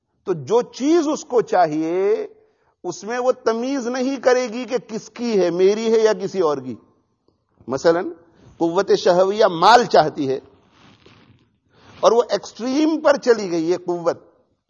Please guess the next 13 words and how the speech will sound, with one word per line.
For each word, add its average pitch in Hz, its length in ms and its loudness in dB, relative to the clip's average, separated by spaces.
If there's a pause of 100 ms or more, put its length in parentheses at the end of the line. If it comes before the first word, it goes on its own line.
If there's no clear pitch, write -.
(480)
ایکسٹریم 208 480 -6
پر، 127 180 -4 (2000)
تو - 140 -18
اپنا 175 280 0
مال 190 240 0
بھی 196 200 -4
ہڑپ 185 320 -2 (960)
بھائی 139 340 2
بہنوں 160 260 2
کا 175 120 -2
مال 175 200 0
بھی 185 180 -4
ہڑپ، 175 220 -2